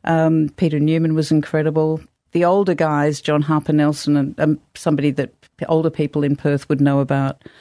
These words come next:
um, was amazing. He was amazing particularly because one day I was working with him and he le-, left the studio and left me on my own and I had to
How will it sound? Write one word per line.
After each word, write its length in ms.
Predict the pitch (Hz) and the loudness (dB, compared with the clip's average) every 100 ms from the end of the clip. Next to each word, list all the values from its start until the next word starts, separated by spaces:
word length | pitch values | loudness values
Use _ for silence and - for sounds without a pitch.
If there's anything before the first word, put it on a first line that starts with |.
| - - _ - | -20 -20 _ -6
um, 400 | 147 143 143 143 - - | -2 -2 -2 -6 -10 -18
was 240 | - 160 175 | -4 -2 0
amazing. 640 | 170 185 202 139 131 143 | 2 2 2 0 -4 -6
He 120 | - 202 | -2 0
was 140 | 185 | 0
amazing 400 | 180 180 175 165 | 0 0 0 -2
particularly 540 | - 220 220 185 156 | -2 -4 -2 -2 0
because 260 | 156 165 156 | -2 -2 0
one 180 | 165 170 | 2 2
day 180 | 160 151 | 2 0
I 40 | |
was 200 | 147 143 | 0 0
working 320 | 165 170 160 | 0 0 2
with 160 | 147 143 | 2 2
him 160 | 156 151 | 2 2
and 80 | |
he 80 | 156 | 2
le-, 180 | 147 139 | -2 -4
left 320 | 104 156 - | -2 -2 -2
the 80 | 160 | -8
studio 400 | - 156 147 147 | -6 -2 0 0
and 100 | 147 | 0
left 200 | 143 - | -2 0
me 80 | 143 | 0
on 160 | 135 | 0
my 180 | 139 135 | 0 0
own 160 | 135 131 | 2 2
and 100 | 131 | 2
I 60 | |
had 220 | 131 135 - | 0 -2 -4
to 180 | 127 | -10